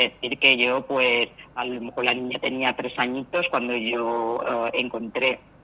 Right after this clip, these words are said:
a una persona que estaba, eh, llevando la asocia-, estaba dentro de la Asociación Nacional, aquí en Baleares,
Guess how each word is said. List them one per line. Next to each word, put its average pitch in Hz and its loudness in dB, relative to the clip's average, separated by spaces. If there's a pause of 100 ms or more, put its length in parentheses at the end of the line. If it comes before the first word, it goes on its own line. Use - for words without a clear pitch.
(280)
a 135 -2
una 139 -2
persona 127 0
que - -2
estaba, 123 6
eh, 120 4
llevando 123 0
la 120 4
asocia-, 135 -2
estaba 127 2
dentro 139 -2
de 131 2
la 127 4
Asociación 123 -4
Nacional, 123 -2
aquí 117 0
en 113 -6
Baleares, 139 4